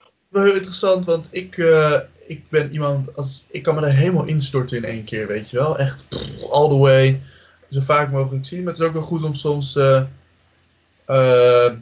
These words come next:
wat meer te, afstand te nemen. Dat merk ik wel. En dat kan zij wel, daar, daar, daar helpt ze wel goed bij.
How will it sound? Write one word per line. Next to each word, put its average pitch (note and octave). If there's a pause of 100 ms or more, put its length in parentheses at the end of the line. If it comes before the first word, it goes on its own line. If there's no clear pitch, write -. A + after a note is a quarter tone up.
(1500)
wat C#3
meer C#3
te, C3+
afstand C3
te C3
nemen. A#2+
Dat C3+
merk D3+
ik -
wel. C3
En B2
dat B2+
kan D3+
zij D3
wel, C#3+
daar, C#3
daar, C3+
daar C#3
helpt C3+
ze C3+
wel B2
goed C3
bij. B2